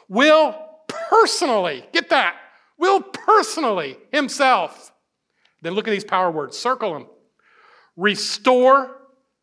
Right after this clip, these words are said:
confirm, strengthen,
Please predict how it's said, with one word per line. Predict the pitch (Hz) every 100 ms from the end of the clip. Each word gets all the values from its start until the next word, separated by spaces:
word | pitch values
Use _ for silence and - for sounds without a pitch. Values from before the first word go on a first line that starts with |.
| _
confirm, | - 254 208 - 247 240 233 240 247 - - _ _ _ _
strengthen, | - - - - - 277 285 285 302 285 277